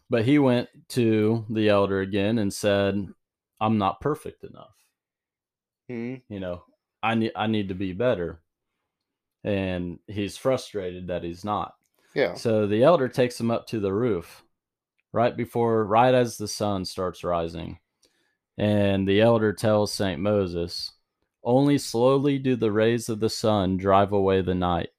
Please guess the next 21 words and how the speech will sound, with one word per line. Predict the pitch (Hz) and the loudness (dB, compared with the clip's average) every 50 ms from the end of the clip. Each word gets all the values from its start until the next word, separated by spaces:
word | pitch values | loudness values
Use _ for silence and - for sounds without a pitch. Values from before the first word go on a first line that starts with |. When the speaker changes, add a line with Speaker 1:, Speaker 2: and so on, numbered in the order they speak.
| _ _ _ _ _ _ _ _ _ | _ _ _ _ _ _ _ _ _
Speaker 1:
and | - 104 101 98 | -4 0 2 2
usher | 107 113 - - - 110 110 110 | 2 2 0 0 -2 0 0 2
in | 110 104 95 | 2 2 2
a | 90 87 | 0 0
new | 92 95 92 92 | 0 0 -2 0
day. | 85 95 95 87 82 - - 87 - _ _ _ _ _ _ _ _ _ _ _ | 0 2 2 2 0 -2 -6 -10 -14 _ _ _ _ _ _ _ _ _ _ _
And | 101 98 87 | -6 -6 -4
thus, | - - 110 110 113 113 - - - - - _ _ _ _ _ | -2 2 4 4 4 2 0 -4 -10 -12 -14 _ _ _ _ _
only | - 110 117 120 117 110 | 0 2 2 4 2 0
slowly | - - - 120 120 123 120 110 101 92 90 | -2 -2 0 4 4 6 6 6 4 0 0
does | 85 92 98 95 95 92 | -2 0 0 0 0 0
one | 98 101 104 101 98 98 | -2 -2 -2 0 -2 -2
become | 90 92 - - 104 95 92 | -4 -6 -6 -4 -4 -2 -2
a | 87 82 | -4 -4
perfect | - _ 101 98 92 - - 87 85 - - | -4 _ -4 -4 -4 -4 -6 -8 -8 -6 -6
contem-, | 98 87 87 - - - - _ _ _ 175 _ | -4 -4 -4 -6 -8 -16 -18 _ _ _ -20 _
contemplative, | - - 101 95 - - 90 92 - - - 104 - _ - - - - - _ _ _ _ _ _ _ _ | -8 -6 -6 -6 -6 -10 -14 -14 -14 -14 -18 -20 -20 _ -20 -20 -20 -20 -20 _ _ _ _ _ _ _ _
contemplative." | _ 90 90 - 110 107 98 - 87 82 - _ - - 104 _ _ _ _ _ _ _ _ _ _ _ _ _ _ _ _ _ _ _ _ _ _ _ | _ -18 -14 -12 -10 -10 -10 -12 -14 -16 -16 _ -20 -20 -20 _ _ _ _ _ _ _ _ _ _ _ _ _ _ _ _ _ _ _ _ _ _ _
Speaker 2:
Yeah, | - 214 214 - - | 2 2 2 0 -4
that, | 131 135 131 120 113 - | -4 -4 -4 -4 -10 -8
that, | 104 110 123 120 | -2 -2 -2 -2